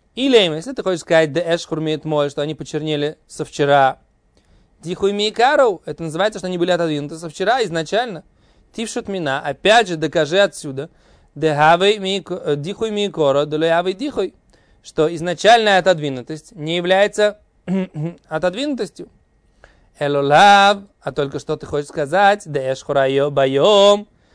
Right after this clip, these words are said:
что они почернели сегодня в праздник. Тогда что у тебя получается? Нире, что оно было пригодно в нитхе и отодвинулось, то есть стало непригодно для заповеди.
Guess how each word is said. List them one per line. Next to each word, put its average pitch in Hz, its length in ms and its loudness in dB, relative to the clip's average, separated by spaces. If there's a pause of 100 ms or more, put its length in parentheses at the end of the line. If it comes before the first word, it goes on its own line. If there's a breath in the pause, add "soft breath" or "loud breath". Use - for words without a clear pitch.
(140)
что - 120 -6
они 143 120 -2
почернели 143 520 -2
сегодня 151 1080 0 (1500)
в - 140 -20
праздник. 156 720 2 (720)
Тогда 135 260 -2
что 165 140 0
у 160 60 2
тебя 165 140 0
получается? 139 560 -2
Нире, 160 440 0 (540)
что - 180 -4
оно 151 160 0
было 185 280 4
пригодно 156 760 2 (360)
в 135 240 -4
нитхе 196 460 -4 (100)
и 202 180 -2
отодвинулось, 175 680 2
то - 80 -20
есть 127 100 -16
стало 160 160 2
непригодно 147 680 -2
для 127 160 -2
заповеди. 151 460 -10